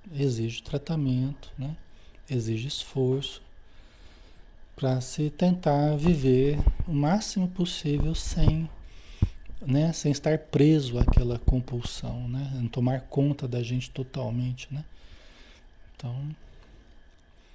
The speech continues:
síndrome do pânico, né? Que vocês estão falando também, tá? O quanto de cada uma delas eu já vim com esse processo já,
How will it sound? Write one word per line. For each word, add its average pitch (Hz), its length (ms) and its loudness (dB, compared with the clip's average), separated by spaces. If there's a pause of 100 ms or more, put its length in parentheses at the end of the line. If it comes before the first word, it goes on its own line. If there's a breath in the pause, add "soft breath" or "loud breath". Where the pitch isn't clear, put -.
(120)
síndrome 131 400 2
do 156 100 2
pânico, 175 720 4
né? 151 160 0
Que 175 80 -4
vocês 135 140 -6
estão 127 180 -2
falando 131 400 -2
também, 156 640 -2 (1120 soft breath)
tá? 131 80 -8 (1080 loud breath)
O 220 120 2
quanto 277 580 6
de 180 140 2
cada 180 280 2
uma 143 220 4
delas 143 800 0 (1400 soft breath)
eu 160 220 4
já 160 200 6
vim 170 540 6
com 143 540 0
esse 147 220 -4
processo 131 760 0
já, 123 400 -2